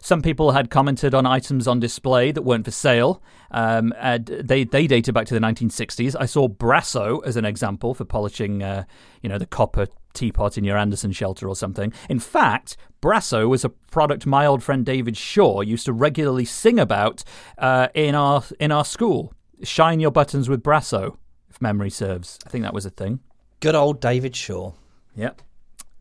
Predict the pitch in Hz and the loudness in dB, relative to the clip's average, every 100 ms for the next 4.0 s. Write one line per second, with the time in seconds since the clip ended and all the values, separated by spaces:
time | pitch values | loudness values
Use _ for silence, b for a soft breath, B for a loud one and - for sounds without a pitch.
0 | - - 113 110 113 107 120 110 123 101 | -20 -8 -2 0 2 0 -2 -4 -2 -4
1 | - 131 107 - 104 - - - B B | 0 2 2 0 -4 -6 -14 -20 B B
2 | B B 151 214 185 113 135 143 202 208 | B B 2 6 6 6 6 8 8 8
3 | 175 160 151 139 135 135 117 110 107 - | 6 4 2 4 4 4 4 2 2 -4